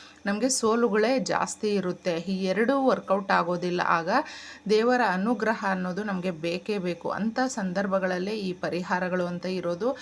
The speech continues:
ಪೌರ್ಣಮಿಯ ದಿನ, ಅದು ಶನಿವಾರ ಕೂಡಿ ಬಂದಿದೆ, ತುಂಬಾನೇ ಚೆನ್ನಾಗಿರುತ್ತೆ. ಈ ರೀತಿ ಬಂದಿರುವ ದಿನಗಳು ಪ್ರಕೃತಿಯಲ್ಲಿ ನಮ್ಗೆ ಆ ಗ್ರಹಗತಿಗಳ ಪ್ರಭಾವ ಕೂಡ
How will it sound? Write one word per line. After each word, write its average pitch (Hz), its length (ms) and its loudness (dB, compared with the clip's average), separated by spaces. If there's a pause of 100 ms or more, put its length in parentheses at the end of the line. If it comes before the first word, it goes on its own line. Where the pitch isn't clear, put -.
(340)
ಪೌರ್ಣಮಿಯ 226 680 4
ದಿನ, 175 220 -2 (160)
ಅದು 180 200 0
ಶನಿವಾರ 214 580 0
ಕೂಡಿ 196 300 -2
ಬಂದಿದೆ, 180 460 2
ತುಂಬಾನೇ 202 540 -2
ಚೆನ್ನಾಗಿರುತ್ತೆ. 202 1160 -2 (120)
ಈ 262 200 4
ರೀತಿ 262 320 2
ಬಂದಿರುವ 226 600 2
ದಿನಗಳು 185 460 -2
ಪ್ರಕೃತಿಯಲ್ಲಿ 202 960 -2
ನಮ್ಗೆ 180 680 -2 (720)
ಆ 196 40 4
ಗ್ರಹಗತಿಗಳ 214 1000 2
ಪ್ರಭಾವ 185 560 0
ಕೂಡ 214 160 -2